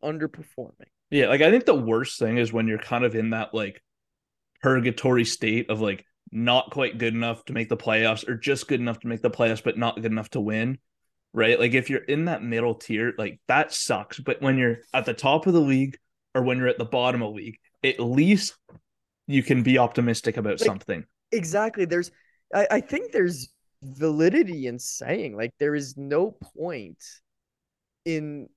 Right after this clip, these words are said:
Speaker 1: competing unless you know for a fact that you will be, like, good. Like,
Speaker 2: Yeah.
Speaker 1: and, and this is a position where Columbus, it's like, they're not, they're not by any means a cup contender.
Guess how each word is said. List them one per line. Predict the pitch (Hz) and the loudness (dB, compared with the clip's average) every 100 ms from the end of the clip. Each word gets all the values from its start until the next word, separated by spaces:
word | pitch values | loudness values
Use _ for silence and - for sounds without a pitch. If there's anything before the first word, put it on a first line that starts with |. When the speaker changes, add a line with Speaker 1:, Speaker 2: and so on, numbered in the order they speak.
| _ - | _ -18
Speaker 1:
competing | 156 143 - 185 208 147 113 127 139 _ _ | -16 -16 -14 -8 -4 -4 -4 -10 -14 _ _
unless | 143 135 135 135 - - | -10 -8 -8 -8 -12 -12
you | 147 | -10
know | 147 143 135 143 | -10 -2 0 0
for | 151 - 147 | -2 -4 -2
a | 131 | -2
fact | - - 135 131 117 139 - _ - _ _ _ _ - | -4 -2 -2 -2 -6 -10 -12 _ -20 _ _ _ _ -10
that | 139 | -8
you | 143 139 | -6 -4
will | 139 | -2
be, | 127 131 117 107 | -2 -6 -6 -2
like, | 131 120 | -2 -2
good. | - 196 - - _ _ _ _ _ _ _ _ _ _ _ _ _ _ _ _ _ - | -2 -2 -2 -8 _ _ _ _ _ _ _ _ _ _ _ _ _ _ _ _ _ 0
Like, | 160 160 | 2 4
Speaker 2:
Yeah. | 165 202 165 156 | 6 6 4 0
Speaker 1:
and, | 170 160 - _ | -2 -4 -8 _
and | 127 - _ - | -20 -20 _ -14
this | - 170 - | -6 -4 -4
is | 208 | -8
a | |
position | 190 190 147 220 - 147 | -8 -6 -4 -6 -6 -4
where | 131 | -4
Columbus, | 120 - 139 165 214 170 131 | -6 -8 -4 -2 -2 -6 -8
it's | 127 | -12
like, | 135 127 120 _ _ _ _ 151 | -4 -2 -4 _ _ _ _ -10
they're | 240 | -8
not, | 254 - - | -8 -14 -14
they're | 196 240 | -12 -8
not | 202 170 - | -4 -4 -4
by | 170 165 _ | -6 -6 _
any | 220 220 196 | -8 -8 -8
means | 175 160 139 | -8 -8 -10
a | 143 | -14
cup | - 156 - | -8 -8 -8
contender. | 147 123 - - - - | -18 -16 -16 -16 -10 -12